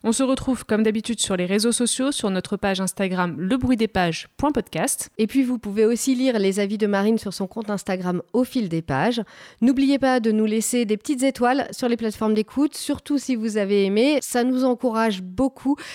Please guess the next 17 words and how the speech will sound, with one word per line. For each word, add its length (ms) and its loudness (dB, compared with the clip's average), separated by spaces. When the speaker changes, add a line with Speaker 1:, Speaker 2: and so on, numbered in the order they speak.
Speaker 2:
et 160 2
surtout 400 -4
ça 160 -6
donne 220 -2
de 80 -2
la 100 0
visibilité 880 -4
au 120 2
podcast 680 0
et, 320 2
euh, 200 4
bah, 160 0
on 160 -2
en 100 -4
a 60 0
bien 140 2
besoin, 280 0